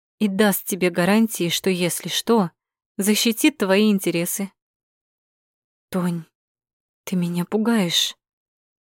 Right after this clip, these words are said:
проговорила я медленно. «Что ты от меня скрываешь?» «Саш, просто согласись и все, а остальное я все решу». «А почему Потапов тебе поможет?» «Потому что я его жена»,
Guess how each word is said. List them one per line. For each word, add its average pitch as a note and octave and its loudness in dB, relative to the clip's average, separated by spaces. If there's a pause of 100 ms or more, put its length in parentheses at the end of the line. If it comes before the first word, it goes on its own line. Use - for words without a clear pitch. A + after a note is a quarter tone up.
(180)
проговорила E3+ -2
я E3 0
медленно. E3 -4 (840)
«Что - -4
ты C4 4
от B3+ 0
меня B3+ 4
скрываешь?» B3 0 (1000)
«Саш, - -2 (460)
просто G#3+ 2
согласись F#3 0
и - -4
все, E3+ -4 (420)
а F#3 2
остальное G3+ 2
я F3 2
все - 0
решу». F#3 -2 (880)
«А F#3 -4
почему F3+ 0
Потапов G#3 0
тебе G#3 -2
поможет?» A3 0 (920)
«Потому F#3+ 0
что - -4
я F#3+ 2
его F#3+ 0
жена», F#3 -2